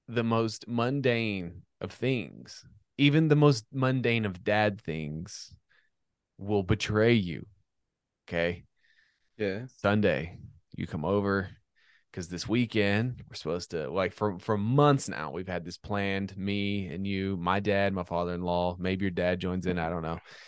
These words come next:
Speaker 1: We're gonna build my back, rebuild my back deck, 'cause it's
Speaker 2: <laughs> Yeah.
Speaker 1: twenty, it's twenty years old.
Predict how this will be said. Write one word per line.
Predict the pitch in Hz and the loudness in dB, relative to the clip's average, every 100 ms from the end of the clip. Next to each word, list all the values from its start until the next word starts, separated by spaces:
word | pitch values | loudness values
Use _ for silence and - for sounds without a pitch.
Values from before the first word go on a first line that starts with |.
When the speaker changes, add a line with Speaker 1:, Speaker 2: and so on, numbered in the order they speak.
| - _ - | -20 _ -2
Speaker 1:
We're | 110 | 2
gonna | 107 | 2
build | 98 98 92 - | 4 4 4 -2
my | 76 92 | -2 -2
back, | 85 87 80 | 2 0 2
rebuild | 107 101 98 90 | 2 4 4 4
my | 85 | 0
back | 82 76 78 | -2 -4 -4
deck, | 58 - | -8 -6
'cause | 90 82 | -8 -2
it's | - - - - | -2 -2 -6 -10
Speaker 2:
<laughs> | - _ _ | -20 _ _
Yeah. | 175 - | 0 4
Speaker 1:
twenty, | 123 120 107 | 6 6 4
it's | 101 | 0
twenty | 127 120 | 2 4
years | 110 98 | 4 4
old. | 92 92 90 | 4 4 0